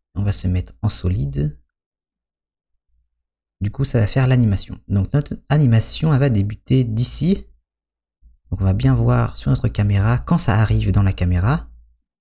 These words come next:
Par exemple, ici. Donc, en haut, dans notre timeline, enfin, en, en bas plutôt, dans notre timeline, on va se mettre à l'image une, et après,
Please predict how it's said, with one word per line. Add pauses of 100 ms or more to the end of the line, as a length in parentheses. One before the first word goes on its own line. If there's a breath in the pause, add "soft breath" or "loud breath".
(960)
Par
exemple, (2250)
ici. (1400 loud breath)
Donc, (300)
en
haut,
dans
notre
timeline,
enfin,
en,
en
bas
plutôt,
dans
notre
timeline, (760 soft breath)
on
va
se
mettre
à
l'image (320)
une, (640)
et
après,